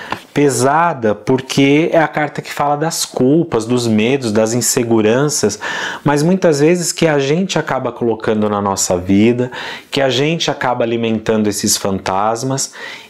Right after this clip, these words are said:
e isso às vezes não condiz com a realidade aqui de fora, com reali-, com a realidade do mundo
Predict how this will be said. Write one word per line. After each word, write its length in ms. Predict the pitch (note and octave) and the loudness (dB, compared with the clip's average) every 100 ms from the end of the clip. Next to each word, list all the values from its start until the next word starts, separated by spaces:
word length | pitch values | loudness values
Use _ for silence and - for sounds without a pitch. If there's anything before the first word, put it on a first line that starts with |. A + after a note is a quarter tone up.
| - | 2
e 100 | C3 | 2
isso 240 | C#3 D3+ | 4 0
às 120 | C3 | 2
vezes 200 | C#3 B2+ | 0 0
não 240 | C3+ C3+ C#3+ | 2 2 0
condiz 640 | D3+ D3+ D3 A#2+ C3 C#3 | 2 2 2 2 2 0
com 160 | - C3 | 0 0
a 60 | |
realidade 640 | B2+ C3 B2 A#2 A2 A2+ A2+ | 2 2 2 2 4 4 2
aqui 160 | A2+ | -2
de 140 | B2 - | -2 -2
fora, 580 | - A#2 G#2+ G2+ F2 F2 - - - | 0 2 4 2 -2 -6 -14 -18 -12
com 200 | - G#2 | -2 0
reali-, 480 | G#2+ A2 G#2+ G#2 G2+ G#2+ | 2 2 2 0 -4 -4
com 160 | A2+ | -2
a 40 | G#2+ | 0
realidade 840 | G#2+ G2+ F2+ F#2 G2 G#2+ G#2+ A2+ - - - - | 0 -2 0 2 2 2 -2 -8 -10 -18 -6 0
do 160 | A2+ | 2
mundo 800 | A#2+ A2+ A#2 B2 B2 B2 C3 C3 | 4 4 2 2 2 2 0 -4